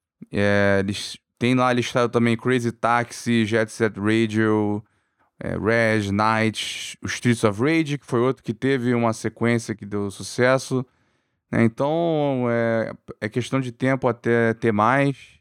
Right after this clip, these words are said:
e, e de repente, um, um novo Shinobi, coisas assim. Eles tão,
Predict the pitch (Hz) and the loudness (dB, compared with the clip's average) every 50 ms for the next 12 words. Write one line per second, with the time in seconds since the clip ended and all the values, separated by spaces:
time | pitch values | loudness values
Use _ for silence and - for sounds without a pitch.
0 | _ _ _ - 98 101 104 107 107 107 107 104 101 95 95 _ _ _ _ _ | _ _ _ -10 -6 -4 -2 0 0 0 0 -2 -4 -6 -8 _ _ _ _ _
1 | _ _ _ _ _ _ _ _ - 87 95 107 104 98 101 117 117 117 113 - | _ _ _ _ _ _ _ _ -12 -4 -2 0 0 0 2 2 2 2 0 -2
2 | - 117 110 107 107 107 104 101 98 98 95 98 104 101 101 113 117 110 104 107 | -2 -2 0 0 0 0 -2 -2 -2 -4 -4 -4 -4 0 0 0 0 2 0 0
3 | 101 101 98 95 92 - - - 110 98 98 113 123 127 127 117 113 117 117 120 | 2 2 0 0 -2 -4 -2 0 0 2 2 2 2 2 2 2 2 2 4 4
4 | 120 117 117 _ _ _ _ _ _ _ _ _ - 110 107 110 107 101 101 98 | 2 0 -2 _ _ _ _ _ _ _ _ _ 0 0 2 2 0 0 -2 -4
5 | - - 107 107 110 117 117 117 107 107 101 - - - 113 120 123 131 135 135 | -4 -6 -2 -2 0 0 0 0 -2 -2 -6 -8 -6 -4 -2 -2 0 0 0 0
6 | 135 131 127 120 | 0 0 -2 -4